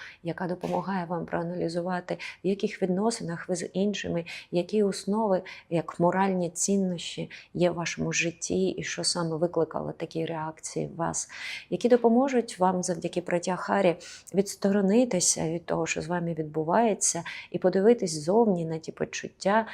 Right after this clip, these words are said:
які в вас є, і звідки вони йдуть. І завдяки сам'ямі ви зможете утримувати фокус своєї уваги і знов не занурюватись в цю ситуацію,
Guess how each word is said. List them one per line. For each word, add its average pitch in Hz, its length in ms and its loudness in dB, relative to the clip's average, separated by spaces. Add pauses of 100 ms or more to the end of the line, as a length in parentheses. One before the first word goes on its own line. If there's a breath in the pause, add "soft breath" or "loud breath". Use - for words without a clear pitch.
(240 loud breath)
які 160 320 0
в 156 40 -4
вас 160 280 -2
є, 165 200 4
і - 180 -6
звідки 156 480 0
вони 156 300 -4
йдуть. 143 460 -2 (400 loud breath)
І 170 340 2
завдяки 170 760 2
сам'ямі 165 680 0
ви 160 60 -4
зможете 160 360 -4
утримувати 170 600 0
фокус 175 440 0
своєї 165 320 -2
уваги 170 640 0
і 170 120 -4
знов 165 380 -4
не 160 160 -8
занурюватись 160 840 0
в - 20 -20
цю - 160 -18
ситуацію, 156 760 -2